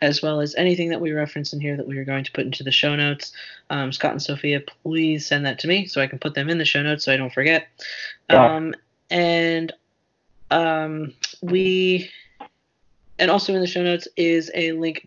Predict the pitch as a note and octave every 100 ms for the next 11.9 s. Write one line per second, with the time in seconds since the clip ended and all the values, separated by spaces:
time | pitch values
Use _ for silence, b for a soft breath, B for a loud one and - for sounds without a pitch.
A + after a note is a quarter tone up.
0 | - D#3+ D#3 D3+ D3+ B B B B D#3
1 | D3+ C#3 C3+ D#3+ D3 C#3+ D3 C3+ C3+ -
2 | D#3+ D#3 D3+ B B B C#3 C#3 - D3
3 | C#3 C#3+ - - C3+ - B2+ - C#3 C#3
4 | C3+ C3 _ - _ _ - C#3+ C3+ C3
5 | B2+ - C3+ B2+ C3 B2+ B2+ B2+ B2 -
6 | B2 B2 B2+ B2+ B2 B2 - - D#3+ -
7 | - - - _ D#3+ E3+ F3+ - D3 D3
8 | - - - - F3+ F3+ - B B B
9 | B - C3+ C#3 C3+ C3 - _ _ -
10 | E3+ D3 D3+ G#3+ G#3+ G3+ F#3+ F#3+ F#3 F3+
11 | F3+ F3 - D#3 C#3+ C#3+ C#3+ D3